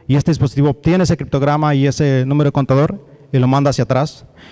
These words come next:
y lo mandamos a la, a la terminal para validar la transacción y la transacción pasa.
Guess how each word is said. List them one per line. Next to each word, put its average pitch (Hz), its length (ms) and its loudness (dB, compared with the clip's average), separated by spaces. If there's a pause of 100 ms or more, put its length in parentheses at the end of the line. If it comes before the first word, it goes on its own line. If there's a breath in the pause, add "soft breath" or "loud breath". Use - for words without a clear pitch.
(240 loud breath)
y 139 120 0
lo 123 260 2
mandamos 127 480 0
a 127 40 2
la, 120 400 -2
a 143 60 -2
la 131 140 2
terminal 131 400 0
para 127 160 0
validar 120 280 2
la 123 80 2
transacción 113 680 -2 (100)
y 151 100 0
la 131 100 2
transacción 123 420 -2
pasa. 143 300 -4